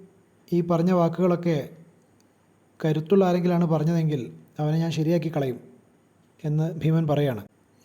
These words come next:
ഇവിടെ പ്രായമുള്ള, വൃദ്ധനായിട്ടുള്ള, അവശനായിട്ടുള്ള, മുതുക്കനായിട്ടുള്ള നീ ഇങ്ങനെ പറയുമ്പോൾ നിന്നെ വധിക്കാനും പറ്റില്ല, ഇനി വധിച്ചാലും ആളുകൾ കുറ്റം പറയും,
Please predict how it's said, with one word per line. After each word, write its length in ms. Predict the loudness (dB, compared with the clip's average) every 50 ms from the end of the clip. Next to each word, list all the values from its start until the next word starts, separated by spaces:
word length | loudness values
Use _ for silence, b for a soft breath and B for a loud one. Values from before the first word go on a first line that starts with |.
| -8 -4
ഇവിടെ 220 | -2 0 2 2
പ്രായമുള്ള, 600 | 2 2 2 2 2 2 2 2 2 2 2 4 2 2 0 -4 -8 -16 -20 -20 -20 -20 _ _ _ _ _ _ _ _ _ _ _ _ _ _ _ _ _ _ _ _ _ -2
വൃദ്ധനായിട്ടുള്ള, 760 | -2 0 0 0 2 2 2 2 0 0 2 2 2 2 2 0 -2 -8 -16 -20 -20 -20 -20 _ _ _ _ _ _ _ _ _ _ _ _ _ _ _ _ _ _ _ _ _ _ _ -6
അവശനായിട്ടുള്ള, 800 | -2 0 0 0 2 4 4 4 4 4 2 2 2 2 2 2 0 -2 -6 -14 -20 -20 -20 _ _ _ -4
മുതുക്കനായിട്ടുള്ള 760 | -2 -2 0 0 0 2 2 4 4 2 0 0 0 0 0
നീ 120 | 0 0 0
ഇങ്ങനെ 200 | 2 2 2 0
പറയുമ്പോൾ 520 | 0 0 0 2 2 0 0 0 0 -2 -2 -4 -10 -16 -18 _
നിന്നെ 320 | -4 -2 0 0 2 0 0 -4 -6 -10 -14 -8 -4
വധിക്കാനും 480 | -4 -2 -2 -2 0 2 4 4 4 4
പറ്റില്ല, 320 | 2 2 2 2 2 2 2 0 -2 -6 -14 -20 -20 -20 _ _ -6
ഇനി 160 | -4 -2 0 0 0 -2 -2 -2
വധിച്ചാലും 520 | -4 -4 -2 -2 0 2 2 4 4 4
ആളുകൾ 200 | 4 4 4 2
കുറ്റം 240 | 2 0 0 0 0
പറയും, 260 | 0 0 -2 -2 -4